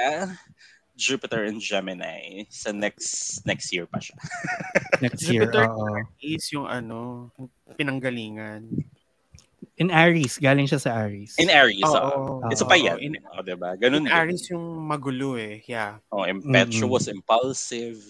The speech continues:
Speaker 1: hindi,
Speaker 3: Mm-mm.
Speaker 1: hindi nag-iisip,
Speaker 3: Ayun.
Speaker 1: gawa na lang, ganyan.
Speaker 2: Oo. Ano lang siya, bigla-bigla na lang, parang, "Sige, gawin natin." Ganun.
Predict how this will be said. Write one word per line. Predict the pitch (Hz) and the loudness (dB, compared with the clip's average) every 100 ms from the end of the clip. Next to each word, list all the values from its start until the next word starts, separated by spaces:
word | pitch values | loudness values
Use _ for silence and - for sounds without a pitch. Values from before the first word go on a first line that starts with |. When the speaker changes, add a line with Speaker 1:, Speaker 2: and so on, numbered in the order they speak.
| 101 | -14
Speaker 1:
hindi, | 101 98 101 | -6 -2 -2
Speaker 3:
Mm-mm. | - 131 131 117 | -2 -8 -10 -10
Speaker 1:
hindi | 113 101 | -10 -6
nag-iisip, | 101 98 113 120 139 120 | -4 -2 -4 -2 -2 0
Speaker 3:
Ayun. | 110 | 2
Speaker 1:
gawa | 104 101 98 | 4 6 4
na | |
lang, | 120 117 107 - | 2 0 -2 -6
ganyan. | 110 117 120 107 107 | -12 -12 -10 -10 -4
Speaker 2:
Oo. | 117 117 113 107 113 - _ - - - | -2 -2 -4 -6 -8 -12 _ -20 -20 -6
Ano | - 135 | 2 4
lang | 127 123 123 | 6 4 2
siya, | - 107 107 - _ _ _ | 0 -2 -4 -10 _ _ _
bigla-bigla | - 139 139 131 123 120 110 | -2 4 6 4 4 4 4
na | 107 | 2
lang, | 101 104 | -2 -4
parang, | 110 107 107 | -6 -6 -2
"Sige, | 165 180 | 2 2
gawin | 160 135 117 | 4 6 4
natin." | 98 - - 139 - _ | 2 -6 -14 -16 -18 _
Ganun. | - 104 107 | -6 -6 -8